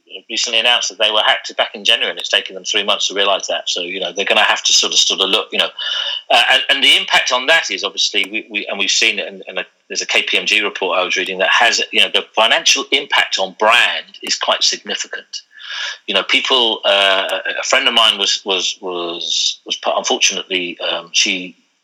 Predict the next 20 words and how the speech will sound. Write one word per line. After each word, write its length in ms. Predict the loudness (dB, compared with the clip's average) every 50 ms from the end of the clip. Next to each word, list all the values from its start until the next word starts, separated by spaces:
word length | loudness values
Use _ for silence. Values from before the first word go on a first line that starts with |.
| _ _ -2 0
lost 200 | 2 4 4 2
her 60 | 2
credit 260 | 4 2 2 2 2
card 160 | 0 0 0
details 280 | 0 -2 -4 -4 -6 -6 -4
as 100 | -4 -6
a 60 | -4
result 320 | -2 0 0 -2 -2 -6
of 40 | -10
the 60 | -8
B 180 | -4 -2 0 2 4
A 120 | 4 2 2
hack. 360 | 0 0 0 -2 -4 -8 -14 -20 _ -16 -14 -12 -12 -12 -12 _ 2 2
And 100 | 4 4
her, 400 | 4 4 4 4 4 2 2 2
uh, 140 | 2 2 2 2
appetite 520 | 2 0 0 2 2 4 4 2 0 -4 -10 -8 -6
to, 340 | -6 -4 -4 -4 -4 -4 -6
to 140 | -6 -6
fly 360 | -2 2 4 4 4 4 2